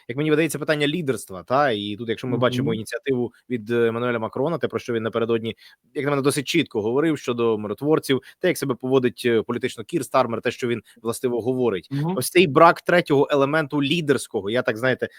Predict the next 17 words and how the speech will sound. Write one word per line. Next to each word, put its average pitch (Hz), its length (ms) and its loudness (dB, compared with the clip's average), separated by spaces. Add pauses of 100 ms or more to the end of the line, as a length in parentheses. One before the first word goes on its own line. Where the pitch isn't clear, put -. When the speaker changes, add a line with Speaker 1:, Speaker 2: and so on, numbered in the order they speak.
(100)
Speaker 1:
на 127 60 0
себе 131 260 2
візьму, 123 260 0
назву 135 280 0
це 131 120 -4
лідерством. 117 480 -4
Якщо 95 200 -6
ви 117 120 0 (180)
не 123 80 -4
погодитесь, 120 420 -2
ви, 113 80 -2
можливо, 113 320 -2
інакше 113 320 -2 (160)
там 113 140 -4
іншу 120 160 -6
дефініцію 113 580 -8
підберете. 120 380 0